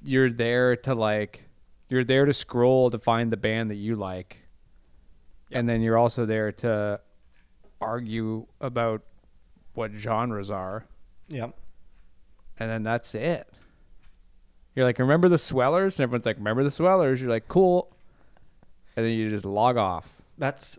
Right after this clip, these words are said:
Speaker 2: that's where I learned today that, uh, Sunny Day Real Estate's coming out with new music. I think I sent
Speaker 1: <laughs> Yeah,
Speaker 2: that to
Speaker 1: you
Speaker 2: you
Speaker 1: sent
Speaker 2: too,
Speaker 1: that to me.
Speaker 2: right?
Speaker 1: <laughs> Yeah, you did. Yeah, that's gonna be interesting. Uh,
Speaker 2: Yeah.
Speaker 1: the, the little thing sounds good. And then they posted the self, someone just posted the self-titled. That was good.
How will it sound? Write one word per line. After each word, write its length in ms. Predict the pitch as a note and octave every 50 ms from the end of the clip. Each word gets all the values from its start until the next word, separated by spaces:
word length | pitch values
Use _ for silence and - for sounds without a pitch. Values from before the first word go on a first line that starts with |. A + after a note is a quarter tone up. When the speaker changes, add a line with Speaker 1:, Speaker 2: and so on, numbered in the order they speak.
| -
Speaker 2:
that's 360 | - D3 B2+ C3+ D3+ - - F3
where 220 | F#3+ G3 F#3+ F3+
I 80 | E3 D#3
learned 280 | C#3+ C#3+ D3+ F#3 G#3+ G#3
today 280 | F3 D3 C3+ A#2+ A#2
that, 360 | A#2 A#2+ A#2 A2+ A2 - -
uh, 260 | C3 A#2+ A#2 A2+ A2 A2 A2+ - _ -
Sunny 360 | - - - - C#3 D3+ E3+ E3
Day 120 | F3 E3
Real 220 | C#3+ C#3 D#3+ F#3
Estate's 340 | G#3+ G#3 - C3+ B2+ B2 -
coming 280 | - - B2+ C3+ C#3 C3+
out 100 | C#3 D3
with 220 | D3 C3 - -
new 160 | C3+ B2+ C#3
music. 460 | C#3+ B2+ D#3 G3 - D#3 - - - - - - - - - - - -
I 120 | D#3 E3+ G#3
think 120 | B3+ G#4
I 40 | C4
sent 180 | - - C4 B3+
Speaker 1:
<laughs> 60 | A3
Yeah, 80 | -
Speaker 2:
that 80 | F#3+ D#3+
to 60 | D#3
Speaker 1:
you 40 | F#3+
Speaker 2:
you 40 | F3+
Speaker 1:
sent 100 | F3+ E3+
Speaker 2:
too, 80 | - F#4 F4+ G3+
Speaker 1:
that 100 | D#3+ -
to 80 | - E3
me. 80 | - D3
Speaker 2:
right? 180 | D3+ - - -
Speaker 1:
<laughs> 40 | -
Yeah, 120 | A#3+ F#3+ D#3+ -
you 100 | - E3+ - _
did. 200 | - F3+ F3 - - - - - - B3 B3+ - - - - -
Yeah, 180 | D#3+ D3+ D3+ C3+
that's 240 | B2 C3+ E3+ -
gonna 200 | C4+ C#4+ G3 D#3+
be 180 | B2+ B2+ A#2 A2+
interesting. 560 | C3 E3+ - D#3 - - - F#2 G2 A2+ C3 -
Uh, 60 | D#3+ E3
Speaker 2:
Yeah. 80 | F#3 F3 C#3
Speaker 1:
the, 240 | B2 A#2+ A#2 A#2 C3+ - - - -
the 100 | C#3+ B2+
little 180 | B2 C3+ C#3 C3+
thing 260 | B2+ - G#2+ A2+ C#3
sounds 240 | - - G2 F2 F2
good. 140 | E2+ F#2+ - - - - - -
And 100 | - C#3 D#3+
then 120 | E3+ F3
they 100 | F3+ F3+
posted 420 | F3 - F3+ G3 G#3 - - G#3+ F#3
the 160 | F3+ D#3+ C#3+
self, 360 | - - - C#3 C#3 C#3 -
someone 240 | - - C#3 D3 D3+
just 160 | D3 C3+ -
posted 300 | - B2+ A#2+ - B2 A2+
the 40 | A2 -
self-titled. 680 | - A2 G#2+ G#2+ - - G2+ A#2 D#3 F3+ G3 F#3 D#3+
That 100 | - -
was 160 | B2 C#3+ -
good. 300 | - - - G2+ B2 E3